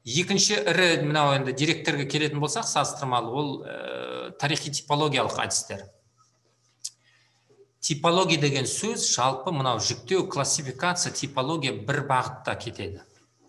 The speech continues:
Қандай да бір зат сіз, ә, сипаттамасын бастар алдында, оның сіз өзіңіздің іштей жаңағы сипаттамасын беріп отырып, оның қай типология, заттың типына классификация, жүйелеу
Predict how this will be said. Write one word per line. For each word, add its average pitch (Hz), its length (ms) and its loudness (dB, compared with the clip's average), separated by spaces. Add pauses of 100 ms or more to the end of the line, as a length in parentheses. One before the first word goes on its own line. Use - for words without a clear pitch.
(760)
Қандай 160 320 2
да 185 80 4
бір 156 160 0
зат 160 400 2
сіз, - 720 -2
ә, 117 380 -6
сипаттамасын 120 1120 -2 (320)
бастар - 340 2
алдында, 135 680 0 (260)
оның 143 240 0
сіз 175 240 -2
өзіңіздің 151 640 0
іштей - 640 0 (320)
жаңағы 135 380 2
сипаттамасын 139 720 0
беріп 127 320 0
отырып, 208 240 -6
оның 127 320 -6
қай 185 320 -2 (460)
типология, 143 840 0 (160)
заттың 156 640 -2
типына 185 760 -4
классификация, - 1000 -2
жүйелеу 160 880 4